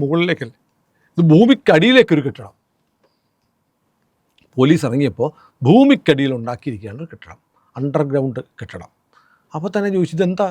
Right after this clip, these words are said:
ഭൂമിക്കടി?" "ഇതാണ് ഞങ്ങളുടെ മദ്രസ." എടാ, മദ്രസ എന്ന് പറയുന്നത് ഇവരുടെ ഇസ്ലാമിക വിദ്യാഭ്യാസം, ഖുറാനും ഹദീസുകളൊക്കെ പഠിപ്പിക്കുന്ന സ്ഥലമല്ലേ? അത് ഭൂമിക്ക് മുകളിൽ മറ്റുള്ളവർ കാണുന്ന പോലെ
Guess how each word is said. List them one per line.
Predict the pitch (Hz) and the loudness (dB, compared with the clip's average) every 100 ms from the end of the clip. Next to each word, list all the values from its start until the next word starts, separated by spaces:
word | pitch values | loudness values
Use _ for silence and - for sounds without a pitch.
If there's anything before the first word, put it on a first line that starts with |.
| 170 | -2
ഭൂമിക്കടി?" | 156 170 170 156 - 147 | -2 -2 -4 -4 -4 0
"ഇതാണ് | 156 233 | 2 2
ഞങ്ങളുടെ | 240 226 190 | -4 -6 -6
മദ്രസ." | 147 131 113 - _ _ _ | -6 -8 -10 -20 _ _ _
എടാ, | 151 143 | -4 -4
മദ്രസ | 113 151 139 208 - | -4 -6 -8 -14 -12
എന്ന് | 185 | -12
പറയുന്നത് | 185 185 196 160 190 _ _ | -10 -10 -8 -10 -10 _ _
ഇവരുടെ | 147 170 156 | -4 -2 -2
ഇസ്ലാമിക | 165 180 190 180 165 | -2 -4 -4 -6 -6
വിദ്യാഭ്യാസം, | 147 180 156 170 - 92 _ _ - | -4 -4 -2 -4 -4 -12 _ _ -2
ഖുറാനും | 170 175 185 175 160 | 4 4 4 2 -2
ഹദീസുകളൊക്കെ | 143 170 190 185 175 160 | -2 -2 -4 -6 -6 -8
പഠിപ്പിക്കുന്ന | 156 151 160 165 | -10 -10 -8 -8
സ്ഥലമല്ലേ? | 151 135 127 101 _ - | -6 -8 -8 -12 _ -14
അത് | 151 175 | -4 2
ഭൂമിക്ക് | 160 214 247 240 | 2 2 0 0
മുകളിൽ | 190 190 185 | 0 2 0
മറ്റുള്ളവർ | 165 160 196 196 160 | -2 -2 -4 -2 0
കാണുന്ന | 160 190 185 | -2 -2 -6
പോലെ | 185 | -6